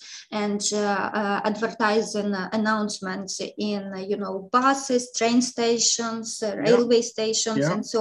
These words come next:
Speaker 1: on.
Speaker 2: Yeah.
Speaker 1: A lot of, a lot of support. And all the information from witnesses we received on our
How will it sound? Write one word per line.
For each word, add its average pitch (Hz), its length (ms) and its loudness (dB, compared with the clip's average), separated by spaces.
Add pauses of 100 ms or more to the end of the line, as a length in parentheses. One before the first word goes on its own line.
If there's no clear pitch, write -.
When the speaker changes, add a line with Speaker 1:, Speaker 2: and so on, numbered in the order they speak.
Speaker 1:
on. 196 140 0
Speaker 2:
Yeah. 165 140 0 (280)
Speaker 1:
A 214 80 4
lot 254 300 4
of, 208 160 2
a 208 60 4
lot 220 260 2
of 180 80 -8
support. 180 420 -12 (320)
And 240 160 2 (200)
all 277 220 6
the 269 200 4
information 233 580 0
from 214 320 -4
witnesses 262 540 0 (160)
we 247 80 4 (140)
received 240 460 -2
on 220 140 -2
our 214 320 -2